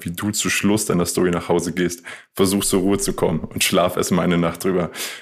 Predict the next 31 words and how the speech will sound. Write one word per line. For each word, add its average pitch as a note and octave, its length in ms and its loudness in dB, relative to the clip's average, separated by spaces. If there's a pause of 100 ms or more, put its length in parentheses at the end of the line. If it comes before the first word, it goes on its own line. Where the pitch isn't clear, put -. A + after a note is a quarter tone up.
(180)
Du F#3+ 140 2
weißt F#3 200 4
doch, G3+ 120 0
wie - 40 0
das E2+ 200 0
Leben F2+ 240 2
ist. - 320 -4 (240)
Das - 160 -2
geht - 180 0
mal - 140 2
ab - 260 -2
und - 140 2
mal F2 180 2
auf, F#2 320 0 (260)
aber F2+ 160 4
immer F2+ 140 2
nach E2+ 140 0
vorn. E2+ 320 0 (1120)
Entschuldigung. - 400 0 (960)
Lass G2+ 180 4
den G#2 120 4
Kopf F#2+ 200 0
nicht F#2 160 2
hängen. D#2+ 280 2 (280)
Du G2 80 0
bist F2+ 220 0
ein F2 180 2
positiver F#2 540 2
Mensch F2 260 2
für - 80 -6
Traurigkeit. F2 840 0